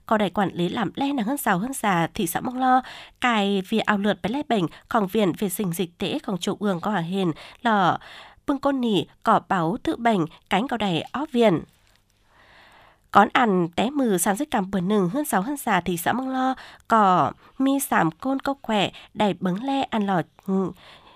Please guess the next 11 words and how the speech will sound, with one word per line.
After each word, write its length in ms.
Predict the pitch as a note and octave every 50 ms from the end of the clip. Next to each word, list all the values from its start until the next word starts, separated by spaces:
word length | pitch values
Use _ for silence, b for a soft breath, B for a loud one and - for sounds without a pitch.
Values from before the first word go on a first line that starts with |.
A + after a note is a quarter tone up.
| B _
ngắm 400 | - G#3+ G#3 F#3+ F3+ F3+ G3+ C4+ -
ngơ 360 | - C#4 C#4+ C#4+ C#4+ C#4+ C#4+ C#4
lò 160 | C4 - - F3
thứ 140 | - C4 D4+ -
tàng 220 | - B3 F#3 E3+ F3
bệnh 300 | G3+ G3+ F#3+ E3+ D#3 -
nào 120 | F#3+ G3
xài 200 | F3+ - A3+ G3+
huộn 260 | F3 G3 G3 - -
nắc 200 | G#3+ C#4 D#4+ -
má 220 | A3+ G3+ F3+ F3+